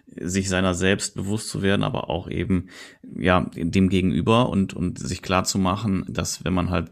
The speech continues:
sehr unachtsam mit sich selber umgeht, dass A, von der Führungskraft auf, äh, das, äh, die, auf die Mitarbeiter oder Mitarbeitenden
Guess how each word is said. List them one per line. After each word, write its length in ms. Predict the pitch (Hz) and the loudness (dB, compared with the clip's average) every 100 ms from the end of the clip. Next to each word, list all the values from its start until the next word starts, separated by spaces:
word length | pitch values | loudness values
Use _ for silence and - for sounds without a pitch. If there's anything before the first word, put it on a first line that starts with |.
| - | -4
sehr 220 | 98 - | -2 2
unachtsam 520 | 104 - - 95 90 | 2 0 -2 0 0
mit 120 | 90 | 0
sich 160 | - 95 | -4 -2
selber 260 | 98 90 | 0 0
umgeht, 520 | - 101 104 117 123 - - - - | 0 2 2 2 0 -4 -18 -20 -6
dass 200 | - - | -4 0
A, 420 | 92 101 110 110 - | 4 6 6 2 -4
von 160 | - 92 | -4 -2
der 60 | |
Führungskraft 680 | - 98 90 - 90 - - | -2 -4 -4 -2 -4 -2 -4
auf, 280 | 90 - - | -4 -4 -2
äh, 180 | 90 85 87 | 0 0 -4
das, 400 | - - - - | -6 -6 -6 -6
äh, 240 | - 87 85 - - | -4 -4 -6 -8 -10
die, 140 | - | -8
auf 80 | 87 | -2
die 80 | 90 | 0
Mitarbeiter 720 | 95 95 92 92 - 87 87 - - - | 2 2 2 2 0 -2 -6 -10 -20 -8
oder 100 | 85 | -2
Mitarbeitenden 880 | 90 - 85 87 87 87 92 87 | -2 0 0 0 0 0 0 0